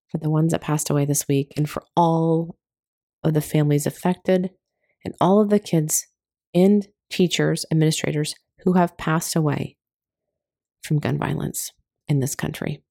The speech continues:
Whether it's school shootings and mass shootings in churches, in malls,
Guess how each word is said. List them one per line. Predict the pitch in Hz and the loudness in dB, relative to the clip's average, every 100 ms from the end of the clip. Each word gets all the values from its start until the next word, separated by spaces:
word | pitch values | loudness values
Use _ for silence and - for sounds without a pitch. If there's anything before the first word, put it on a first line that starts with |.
| _ _ _ _ _ _ _ _ _ _ _ _ _ _ _ - | _ _ _ _ _ _ _ _ _ _ _ _ _ _ _ -4
Whether | 147 | -2
it's | - - | -2 -4
school | - 160 | -2 -2
shootings | - 151 143 151 - | 0 0 0 -4 -2
and | 190 190 | 0 2
mass | 180 196 | 2 0
shootings | - 160 147 151 - - | 0 0 0 0 -2 -2
in | 139 131 147 | -2 -2 -4
churches, | - 220 214 202 196 - | 0 0 2 0 0 -4
in | 135 131 | -2 2
malls, | 175 180 170 175 - | 4 4 2 0 -6